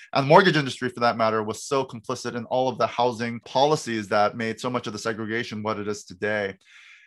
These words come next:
And yeah, it comes to now for leadership and as far as conversations, as far as trying to really reach out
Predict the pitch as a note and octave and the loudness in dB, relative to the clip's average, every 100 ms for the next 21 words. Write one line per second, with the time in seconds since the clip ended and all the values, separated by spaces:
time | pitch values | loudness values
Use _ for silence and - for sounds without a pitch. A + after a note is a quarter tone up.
0 | - F3+ G3 G#3+ E3 - F3+ E3 - C#3+ | -2 4 10 12 12 10 2 2 -4 2
1 | D3+ F3 E3 C3 B2+ D#3+ F3+ D#3+ D#3 C3+ | 8 8 6 2 0 2 2 0 2 2
2 | B2 C3+ B2+ C3+ B2+ C#3+ C#3 - C3 B2+ | 2 -2 -2 -4 0 0 0 0 -4 -2
3 | C#3 D3+ D3 A#2+ - C3 C3 A#2+ - C3+ | 0 0 -2 -8 -2 0 0 -2 -4 -4
4 | C3 C3 A#2+ A#2 D3+ D3 B2+ C3 B2+ C3+ | -4 -6 -6 -2 0 0 0 -2 4 6
5 | C3 B2 | 6 4